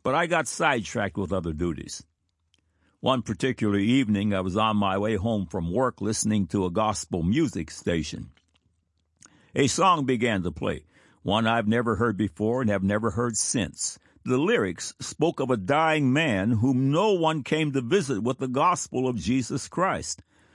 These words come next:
I made an immediate U-turn and headed to the hospital.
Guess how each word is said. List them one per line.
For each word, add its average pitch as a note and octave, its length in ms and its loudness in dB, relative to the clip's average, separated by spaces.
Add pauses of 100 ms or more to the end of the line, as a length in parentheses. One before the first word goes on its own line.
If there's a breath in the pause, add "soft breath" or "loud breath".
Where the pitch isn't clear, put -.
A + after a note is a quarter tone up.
(560 soft breath)
I G2+ 160 2
made A2+ 280 2
an G#2 140 2
immediate C3+ 520 2
U-turn G#2+ 680 0 (340)
and F2+ 140 -8
headed F#2+ 320 -4
to G2 140 -8
the E2 100 -10
hospital. E2+ 800 -4